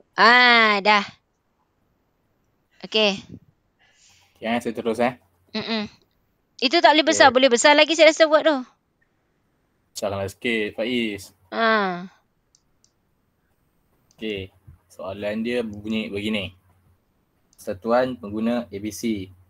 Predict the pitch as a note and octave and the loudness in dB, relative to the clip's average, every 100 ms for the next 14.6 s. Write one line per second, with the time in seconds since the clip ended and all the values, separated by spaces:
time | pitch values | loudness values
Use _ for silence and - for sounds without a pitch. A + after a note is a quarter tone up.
0 | _ _ _ _ _ - A#2 A2+ G#2 G#2 | _ _ _ _ _ -6 -2 -2 -2 -4
1 | F#2+ A#2 A#2+ C3+ - - G#2 G#2+ A2+ A#2+ | -6 -2 -2 -2 -12 -14 -8 -4 -2 -2
2 | F#2+ G2+ G2 G#2+ A2 G#2 G2+ - A#2 A2 | -4 -12 -8 -6 -6 -8 -12 -10 -8 -6
3 | G#2+ G2+ G#2+ G#2 - F#2+ G#2+ G#2+ G2+ G2+ | -6 -6 -4 -6 -8 -14 -10 -10 -6 -6
4 | G#2+ G#2+ G2+ G2 F#2+ A2 G#2 G2 - A#2 | -6 -8 -8 -10 -6 -4 -4 -10 -8 -6
5 | A2+ - A2+ - G2+ F#2+ - G#2+ F2+ _ | -6 -6 -6 -6 -10 -10 -6 -6 -8 _
6 | _ _ _ _ _ _ _ - G#2+ G#2+ | _ _ _ _ _ _ _ -14 -14 -14
7 | - B2 C3+ A#2 A2 G#2+ G#2+ B2+ B2+ A2 | -8 -4 -2 0 -2 -2 -6 -6 -2 2
8 | G#2 A2 A#2+ A#2+ - A2 G#2+ G#2 G#2+ G#2+ | 2 2 0 -2 -4 -6 -2 -2 -2 -2
9 | G#2+ G#2+ A2 A#2+ B2 G#2+ G#2 G#2 A#2 A2+ | -4 -4 -2 -2 -2 -6 -8 -8 -6 -6
10 | G#2+ G#2 A2+ A2+ - G#2 G#2+ A2 G#2+ G#2+ | -4 -4 -2 -4 -6 -12 -8 -6 -6 -8
11 | - A2+ G#2+ G2+ - B2 - A2 B2+ A2+ | -8 -10 -10 -12 -8 -8 -6 2 4 4
12 | G2 G2+ A2 G#2 A2 G#2 G#2+ A2 A2 A#2+ | 0 -8 -6 -6 -6 -6 -4 -4 -2 -4
13 | A#2 G2+ G#2+ A2 _ - A2 F#2+ _ _ | -4 -6 -4 -4 _ -8 -6 -8 _ _
14 | _ - F3+ F3 D#3+ | _ -20 -16 -16 -16